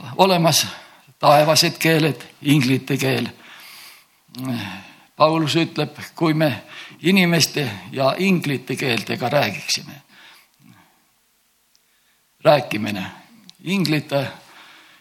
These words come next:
inglite keel taevas, nad räägivad seda keelt, taevasid keeli, aga Jumal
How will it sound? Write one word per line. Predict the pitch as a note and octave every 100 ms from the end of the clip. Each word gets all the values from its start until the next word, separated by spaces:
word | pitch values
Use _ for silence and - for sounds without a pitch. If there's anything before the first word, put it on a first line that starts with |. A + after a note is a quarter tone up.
| _
inglite | - A3 F3 E3+ D#3+
keel | E3 E3 D#3 A#2+ A2
taevas, | D#3 E3 D3 C3+ - -
nad | A#2+ - -
räägivad | D#3 D3+ D3 C3+ C3 - C3+
seda | E3 F#3 D#3+
keelt, | C#3+ D#3 B2 - C3 F#2 - - - - _ _
taevasid | D#3 F3 E3+ D3+ D#3 D3
keeli, | - D3 C3+ B2 A#2+ G2+ - - -
aga | - C#3 D3 C3+ A#2+ G2+ - _ _ _ - _ _ _ _ _ _ _ _ _ A2+
Jumal | C#3+ D3